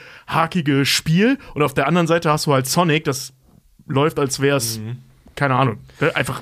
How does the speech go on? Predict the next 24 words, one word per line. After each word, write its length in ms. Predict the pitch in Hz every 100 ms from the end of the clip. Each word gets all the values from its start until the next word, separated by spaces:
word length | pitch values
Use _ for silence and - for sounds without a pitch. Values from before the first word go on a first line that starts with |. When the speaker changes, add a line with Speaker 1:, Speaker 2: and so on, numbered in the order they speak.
| -
Speaker 1:
ultra 340 | 208 196 - 147
schnell 240 | 160 147
und 100 | 139
flüssig. 400 | 135 151 117 - -
Speaker 2:
Am 140 | 160
Anfang, 380 | 147 165 202 208
als 220 | 151 -
Sonic 300 | 170 165 165
erschien, 500 | 160 127 - 156 208
gab's 280 | 160 143 -
übrigens 420 | 143 - 160 165
ein 140 | 143 131
bisschen 260 | 156 160
Verwirrung, 680 | - 131 139 151 220 247 -
denn 280 | 139 139 151
am 160 | 156 139
Anfang 480 | 170 202 160 160
lief 440 | 131 147 165 165 -
er 140 | 147 151
unter 220 | 143 143
dem 260 | 135 131 131
Namen 460 | 127 127 123 123
Needle 460 | 131 131 175 180 127
Mouse. 600 | 117 107 139 202 - -